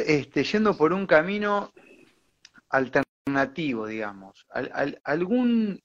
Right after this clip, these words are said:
indicio de algo que podamos empezar a hacer para compensar todo lo que estuvimos hablando, ¿no? Porque,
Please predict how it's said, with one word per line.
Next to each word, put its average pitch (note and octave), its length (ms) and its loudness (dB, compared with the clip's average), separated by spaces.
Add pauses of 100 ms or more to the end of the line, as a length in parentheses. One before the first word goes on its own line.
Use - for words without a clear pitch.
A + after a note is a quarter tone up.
indicio F3 760 -2
de D3+ 140 4
algo G#3 340 0
que C#3+ 120 -2
podamos F3 520 0
empezar C3 520 -4
a D3+ 40 -6
hacer C#3+ 440 0 (300)
para D3 260 6
compensar E3+ 760 4 (220)
todo D#4 220 0
lo A3+ 120 6
que F#3 80 -2
estuvimos F#3+ 500 -4
hablando, G#2 440 -4
¿no? D3 200 0
Porque, C3 460 -4